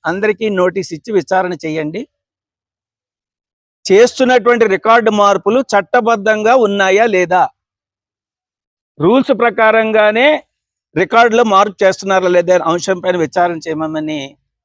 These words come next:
మేము మా ఆర్గనైజేషన్ తరఫున, All India Lawyers Association for Justice తరఫున డిమాండ్ చేస్తున్నాము.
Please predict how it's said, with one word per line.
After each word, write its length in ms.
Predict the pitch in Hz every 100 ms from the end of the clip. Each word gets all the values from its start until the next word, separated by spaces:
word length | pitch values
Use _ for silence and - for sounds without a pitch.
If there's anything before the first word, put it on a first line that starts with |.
| _ 143
మేము 480 | 156 156 151 143 139
మా 160 | 139
ఆర్గనైజేషన్ 800 | 151 139 151 160 160 156 - 151
తరఫున, 480 | 151 151 156 160 180 - _ _ _ _ -
All 220 | 139 180 208
India 260 | 196 196 185 - _ _ _ _ _ _ -
Lawyers 380 | 147 175 202 190
Association 520 | 185 - 185 - 170
for 180 | 180 147 143
Justice 340 | 139 190 180
తరఫున 340 | 175 156 165 147
డిమాండ్ 440 | 139 147 151 139
చేస్తున్నాము. 540 | 139 - 143 139 196